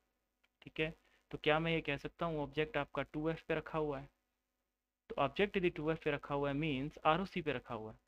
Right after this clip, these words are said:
यदि आरओसी पे रखा हुआ है तो मैंने आपको बत-, बताया था अभी कि आरओसी के ऊपर ऑब्जेक्ट यदि अपन रखते हैं तो image same size की मिलेगी,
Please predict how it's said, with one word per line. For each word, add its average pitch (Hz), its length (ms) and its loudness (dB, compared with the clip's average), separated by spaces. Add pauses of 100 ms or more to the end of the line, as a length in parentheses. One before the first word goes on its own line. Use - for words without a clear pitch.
(300)
यदि 156 200 4
आरओसी 175 300 2
पे 160 120 0
रखा 143 200 -2
हुआ 135 120 0
है 135 60 2
तो 135 80 -4
मैंने 131 180 0
आपको 131 200 -6
बत-, 123 180 -6 (180)
बताया 135 280 2
था 143 180 -4
अभी 123 240 -4 (400)
कि - 80 -4
आरओसी 147 360 0
के 147 120 -4
ऊपर 139 180 -2
ऑब्जेक्ट 139 320 0
यदि 135 160 -2
अपन 127 200 -4
रखते 123 260 -6
हैं 143 120 -2
तो 135 100 -8
image 139 520 -4 (440)
same 147 280 0
size 143 340 0
की 170 140 -4
मिलेगी, 151 420 -2